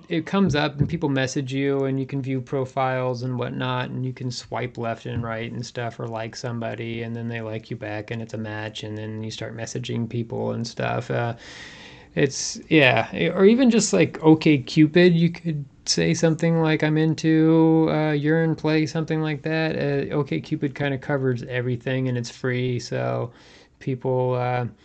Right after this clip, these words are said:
of all types kind of get onto that, w-, uh, dating app or website there. So, um, but I really hope that you have some good luck with that. Uh,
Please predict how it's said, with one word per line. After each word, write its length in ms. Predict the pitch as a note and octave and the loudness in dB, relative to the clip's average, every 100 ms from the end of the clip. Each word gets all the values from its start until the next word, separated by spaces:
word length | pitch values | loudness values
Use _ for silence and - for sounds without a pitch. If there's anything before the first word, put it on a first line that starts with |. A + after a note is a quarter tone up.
| - _ - | -20 _ -6
of 120 | C3 | 0
all 140 | C3 A#2+ | 0 0
types 520 | C3+ B2 A#2+ - - | 0 0 0 -6 -14
kind 260 | - C3 | -8 -4
of 120 | B2 A#2 | -4 -2
get 160 | B2+ | -2
onto 280 | B2 A#2+ C3 | 0 -4 -4
that, 360 | B2 B2 B2 - _ _ | -2 -2 -4 -8 _ _
w-, 340 | G#3+ E3+ C#3 - | -14 -12 -10 -10
uh, 380 | C#3 B2 A#2+ A#2+ B2 | -8 -6 -6 -8 -6
dating 320 | B2+ B2+ B2+ | -4 -2 -2
app 200 | B2 B2 | -4 -4
or 60 | A#2+ | -4
website 600 | A#2+ A#2 A#2 B2 A#2+ A#2 | -4 -4 -6 -6 -6 -4
there. 320 | B2 B2 B2 | -4 -2 -4
So, 360 | - B2 A2+ G#2 _ _ _ _ _ _ _ _ | -4 -2 -2 -4 _ _ _ _ _ _ _ _
um, 440 | C#3+ B2+ B2+ A#2+ A#2 - - - - | -4 -2 -2 -4 -6 -14 -16 -10 -4
but 100 | E3 | 2
I 60 | |
really 500 | E3+ D#3 G#3 C4 G#3 | 4 6 4 4 4
hope 240 | A2 F3 F#3+ | 4 4 4
that 220 | D#3+ - | 0 2
you 80 | D3+ | 2
have 160 | C#3+ C#3 | 2 0
some 180 | C#3 | -2
good 200 | B2+ D3 | 0 2
luck 260 | C#3 D3 D#3 | 4 2 4
with 160 | C#3 A2+ | 0 2
that. 340 | C3 C3 C#3 | 2 2 0
Uh, 560 | C#3 C3+ C3+ C#3 B2 | -4 -4 -2 -4 -4